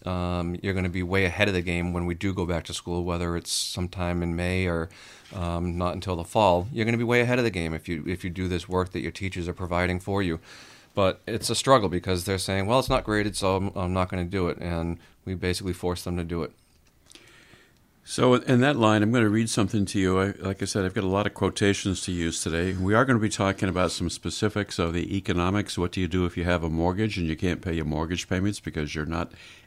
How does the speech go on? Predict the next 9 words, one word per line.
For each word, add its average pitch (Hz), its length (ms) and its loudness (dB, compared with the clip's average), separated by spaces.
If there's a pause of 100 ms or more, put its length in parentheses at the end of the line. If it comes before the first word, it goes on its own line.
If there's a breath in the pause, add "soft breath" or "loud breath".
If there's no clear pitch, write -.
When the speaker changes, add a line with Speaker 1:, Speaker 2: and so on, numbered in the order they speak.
(120)
Speaker 2:
employed 90 480 0
right 101 180 2
now? 101 180 2
You 95 140 0
don't 80 180 0
have 87 200 -4
income 107 360 0
coming 98 280 -2
in. 101 200 -2